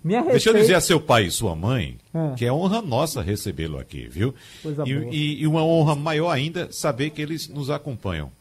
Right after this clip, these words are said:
Speaker 2: Então, um abraço pra seus
Speaker 1: Muito
Speaker 2: pais.
Speaker 1: bom, muito bom. Seu Ricardo, Dona Luzinete.
Speaker 2: Seu
Speaker 1: E
Speaker 2: Ricardo,
Speaker 1: então,
Speaker 2: Dona Luzinete.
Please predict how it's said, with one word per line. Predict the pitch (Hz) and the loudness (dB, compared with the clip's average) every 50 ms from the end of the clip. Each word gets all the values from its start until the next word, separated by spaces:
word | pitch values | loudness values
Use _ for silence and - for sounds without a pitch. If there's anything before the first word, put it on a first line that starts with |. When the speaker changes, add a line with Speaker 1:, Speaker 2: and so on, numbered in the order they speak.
| - | -18
Speaker 2:
Então, | - - 104 120 | -8 -6 -6 -4
um | |
abraço | 131 131 113 110 113 110 - | -2 -2 0 0 -2 -2 -2
pra | 127 113 | -6 -8
seus | - - 117 139 | -6 -4 -4 -4
Speaker 1:
Muito | 156 156 - | -4 -4 -4
Speaker 2:
pais. | - 143 | -6 -8
Speaker 1:
bom, | 113 107 113 | -8 -8 -10
muito | 120 131 135 - 156 | -10 -10 -10 -10 -8
bom. | 123 113 110 | -8 -8 -6
Seu | 113 - 175 | -2 2 2
Ricardo, | 170 170 160 160 - 175 180 175 | 4 4 2 2 0 0 0 0
Dona | 170 175 170 170 | 0 0 0 2
Luzinete. | 170 180 170 175 160 127 117 113 - _ _ - - - - | 2 0 0 0 -2 -2 -2 -4 -6 _ _ -20 -20 -20 -14
Speaker 2:
Seu | - - 98 92 | -6 -2 0 2
Speaker 1:
E | - | 4
Speaker 2:
Ricardo, | 196 240 233 208 | 4 4 4 6
Speaker 1:
então, | 208 185 165 | 6 6 6
Speaker 2:
Dona | 151 147 147 | 4 4 2
Luzinete. | 139 135 127 113 110 87 73 67 - - - | 0 -2 -4 -4 -2 -4 -4 -4 -8 -14 -20